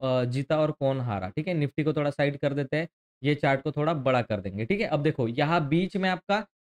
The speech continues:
अ, चार सौ का कॉल है, ये देखो ये कॉल किस तरीके से ऊपर जा रहा है। ठीक है, इसीलिए मैं ऑप्शन बाय नहीं करता। ये कॉल देखो सौ बार ये नीचे गिरा होगा, कई बार ये नीचे गिरा, आपको कहीं ना कहीं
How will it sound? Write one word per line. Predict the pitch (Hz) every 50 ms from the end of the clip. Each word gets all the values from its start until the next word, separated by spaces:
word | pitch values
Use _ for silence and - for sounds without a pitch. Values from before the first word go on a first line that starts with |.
| _ _ _ -
अ, | 131 127 131 127
चार | 127 - 160 156 156
सौ | 156 - 185
का | 175 180 175
कॉल | 170 170 165 160 160
है, | 175 196 - 139
ये | 139 143
देखो | 135 131 120 - 104
ये | 110 120 151 180 175 -
कॉल | - 170 175 185 202 202
किस | 202 - 208 202 -
तरीके | - 202 185 185 165 180 180
से | 175 - 202 196 - -
ऊपर | 170 170 165 165 - 185 180
जा | 165 143 131 104
रहा | 98 95
है। | - - _ _ _ _ _ _
ठीक | - 190 208
है, | 240
इसीलिए | - - 185 165 - 220 214 214 214
मैं | 214 214 214
ऑप्शन | 196 185 - _ 214 202 190
बाय | 165 160 165 185 185
नहीं | 175 165 156 160 165
करता। | 160 160 143 123 -
ये | 123 131
कॉल | 143 - 151 156 160 160
देखो | 156 156 - 131 113 - _ _ _ _ _ _ _
सौ | 190 202 214 220
बार | 202 208 208 208 208
ये | 196 196 202
नीचे | 196 180 180 180 175 196 185
गिरा | 175 175 185 180 180
होगा, | 175 165 165 180
कई | 175 - 180 175 180
बार | 170 175 175 170
ये | 175 175
नीचे | 170 165 165 156 - 175
गिरा, | 156 165 170 170 165
आपको | 165 - - 180
कहीं | 180 - 160 147 165
ना | 165 165
कहीं | 165 - 160 160 180 196